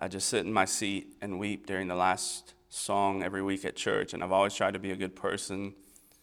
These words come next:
but you said something during a message that being a good person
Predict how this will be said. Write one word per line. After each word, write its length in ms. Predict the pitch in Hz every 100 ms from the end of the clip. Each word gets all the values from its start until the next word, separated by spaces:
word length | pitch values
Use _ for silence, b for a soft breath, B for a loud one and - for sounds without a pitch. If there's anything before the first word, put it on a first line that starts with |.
| b _
but 180 | 107 -
you 100 | 113
said 320 | - 151 143
something 480 | - 117 104 110 101
during 240 | 98 98
a 40 | 98
message 560 | 104 113 107 95 -
that 180 | 101 -
being 200 | 107 104
a 80 | 95
good 280 | 107 101 -
person 560 | - 104 - 90 92